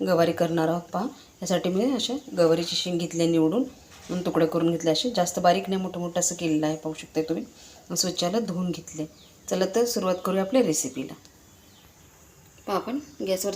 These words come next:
तवा ठेवला आहे. आता यावर आपण जे स्वच्छ निवडून घेतलेली, धुवून घेतलेली गवारी ते ॲड करूया. पहा, आपण सर्व गवारी तव्यावर टाकलेली आहे. मस्त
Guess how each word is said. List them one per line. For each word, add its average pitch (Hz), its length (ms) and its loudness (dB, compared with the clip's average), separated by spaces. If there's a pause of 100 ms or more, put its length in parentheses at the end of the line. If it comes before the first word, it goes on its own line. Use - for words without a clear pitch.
तवा 190 180 4
ठेवला 190 360 -2
आहे. 269 100 -2 (440)
आता 175 120 -2
यावर 170 240 2
आपण 254 240 2 (240)
जे 180 100 -2
स्वच्छ 175 340 -6
निवडून 175 400 2
घेतलेली, 165 340 -2
धुवून 170 220 -6
घेतलेली 165 300 -6
गवारी 156 280 0 (100)
ते 160 140 4
ॲड 156 80 4 (100)
करूया. 160 280 4 (1800)
पहा, 185 80 6
आपण 180 180 2
सर्व 180 300 4
गवारी 170 360 2 (120)
तव्यावर 165 380 2
टाकलेली 170 380 2
आहे. 170 180 0 (480)
मस्त 180 260 2